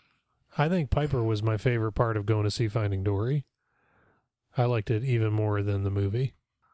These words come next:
And I thought it was very beautiful. They looked like real sand and real water and everything. They made that on a computer. Can you believe that?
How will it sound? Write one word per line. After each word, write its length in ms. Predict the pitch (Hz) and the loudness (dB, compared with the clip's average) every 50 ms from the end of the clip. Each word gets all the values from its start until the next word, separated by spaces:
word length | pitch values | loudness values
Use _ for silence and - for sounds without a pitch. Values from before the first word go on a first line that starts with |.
| _ _ _ - | _ _ _ -4
And 120 | - 117 110 | -2 0 0
I 80 | 113 | 0
thought 200 | 117 113 120 117 | 0 0 0 0
it 40 | 113 | 2
was 180 | 107 104 98 101 | 0 0 0 0
very 220 | 110 127 143 131 | 0 2 2 2
beautiful. 600 | 113 101 110 117 107 101 - - 165 175 170 - _ - - _ _ _ _ | 2 2 0 0 0 0 -2 -2 -2 -2 -2 -4 _ -14 -20 _ _ _ _
They 160 | - 117 113 113 | 0 2 2 2
looked 220 | 110 117 123 120 | 2 2 0 0
like 140 | 120 113 107 | 0 0 0
real 280 | 104 107 117 120 120 | 0 2 2 2 0
sand 460 | 113 - - 120 107 110 113 117 113 110 | 0 -2 -2 0 0 0 0 0 0 -2
and 160 | 104 101 101 | -2 -2 0
real 200 | 104 110 113 107 | 0 0 0 0
water 380 | 101 104 107 110 113 120 120 120 | 0 0 0 0 0 0 0 0
and 80 | 120 120 | 0 0
everything. 560 | 120 120 123 127 - - 131 131 139 139 135 - _ _ _ _ _ _ _ | 0 0 -2 -2 0 -2 0 0 -2 -2 -4 -8 _ _ _ _ _ _ _
They 100 | - 156 | 0 0
made 180 | 170 180 180 175 | 2 2 2 0
that 120 | 175 175 170 | 0 0 0
on 120 | 175 165 156 | 0 -2 -2
a 40 | 143 | -2
computer. 560 | - 143 123 - 185 196 139 107 92 90 - _ _ | -2 -2 -2 0 0 0 0 -2 -4 -6 -10 _ _
Can 140 | - - 131 | -4 -2 0
you 60 | 135 | 0
believe 220 | 143 151 151 160 156 | 2 2 0 0 0
that? 260 | 170 175 180 175 - | 0 0 -2 -2 -4